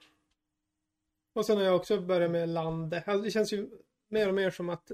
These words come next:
trädgård är och odla tafts och sånt där.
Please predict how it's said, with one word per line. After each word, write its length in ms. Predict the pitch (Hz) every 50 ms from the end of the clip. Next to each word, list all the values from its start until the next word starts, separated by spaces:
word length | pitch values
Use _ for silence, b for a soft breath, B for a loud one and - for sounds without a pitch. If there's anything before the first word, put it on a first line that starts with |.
| - - _
trädgård 520 | - 208 220 202 170 156 - 180 190 175
är 320 | 185 180 180 180 185 180 - _ _ _ _ _ _ _ _
och 160 | - - 214
odla 200 | 196 175 175 175
tafts 560 | 170 - - 170 156 - - - - - -
och 360 | 190 185 180 175 175 180 175 175 _
sånt 240 | _ - - 185 170
där. 180 | - 185 185